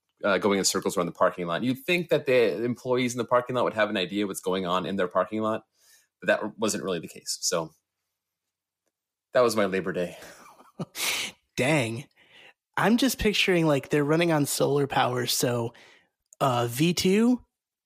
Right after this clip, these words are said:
Speaker 2: never opening
Speaker 1: Yeah,
Speaker 2: again,
Speaker 1: I mean,
Speaker 2: and Superman
Speaker 1: based on the way
Speaker 2: limited.
Speaker 1: that thing runs,
Speaker 2: <laughs>
Speaker 1: that makes sense. Yeah. Based on the power that V two has, I don't think it needs that much power.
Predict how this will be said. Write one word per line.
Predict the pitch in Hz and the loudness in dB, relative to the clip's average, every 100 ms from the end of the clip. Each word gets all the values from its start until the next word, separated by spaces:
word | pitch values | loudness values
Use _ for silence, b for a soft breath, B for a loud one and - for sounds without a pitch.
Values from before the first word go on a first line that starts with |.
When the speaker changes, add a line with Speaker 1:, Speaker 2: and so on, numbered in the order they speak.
| _ | _
Speaker 2:
never | - 139 156 160 | 0 4 6 6
opening | 156 160 180 185 | 4 4 2 4
Speaker 1:
Yeah, | 190 | 6
Speaker 2:
again, | - 175 | 6 6
Speaker 1:
I | 196 | 4
mean, | 226 - _ _ _ - | 2 -2 _ _ _ -4
Speaker 2:
and | 143 139 | 0 2
Superman | - - 185 156 135 - | 2 2 2 2 2 4
Speaker 1:
based | 151 123 | 4 4
on | 175 | 2
the | 147 | 4
way | 135 | 6
Speaker 2:
limited. | 160 131 | 6 6
Speaker 1:
that | 131 | 4
thing | 135 | 4
runs, | 139 139 143 139 - | 4 2 0 -2 0
Speaker 2:
<laughs> | |
Speaker 1:
that | 269 135 285 - 302 - - _ - | 0 2 0 -2 -6 -10 -16 _ -10
makes | - - | -6 -6
sense. | - 135 - | -8 -16 -4
Yeah. | 131 123 113 - | -4 -4 -8 -4
Based | 151 165 | 0 0
on | |
the | 120 | 0
power | - 107 117 113 | 0 4 4 4
that | 95 | 0
V | 101 101 | -2 -6
two | - 120 | -6 -4
has, | 120 120 110 | 0 0 0
I | 101 | 0
don't | 101 82 | 0 -2
think | 95 | -6
it | - - _ _ _ _ _ 104 | -10 -12 _ _ _ _ _ -4
needs | 101 92 | -4 -2
that | 101 110 | -4 -4
much | 95 - | -6 -6
power. | 104 107 104 | -4 -4 -6